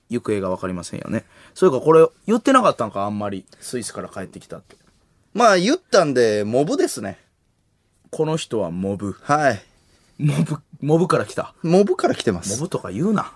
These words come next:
Speaker 2: 次の、<laughs> 次の週に言ってるはずよ。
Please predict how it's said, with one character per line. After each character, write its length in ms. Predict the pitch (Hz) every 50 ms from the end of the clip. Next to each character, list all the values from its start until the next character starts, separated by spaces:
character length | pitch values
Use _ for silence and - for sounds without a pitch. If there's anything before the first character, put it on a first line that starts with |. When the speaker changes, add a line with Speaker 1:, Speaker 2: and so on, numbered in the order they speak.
| _ _ _
Speaker 2:
次 260 | - - 170 170 147 -
の、 160 | 196 170 - - - _ - -
<laughs> 320 | - _ - - _ _ -
次 240 | - - 170 175 175
の 100 | 165 160
週 300 | - - 180 165 143 117
に 140 | 101 92
言 100 | 95 101
っ 20 | 98
て 180 | _ - 104
る 120 | 101 101 98
は 160 | - 104 92
ず 140 | 85 87 82
よ。 120 | - -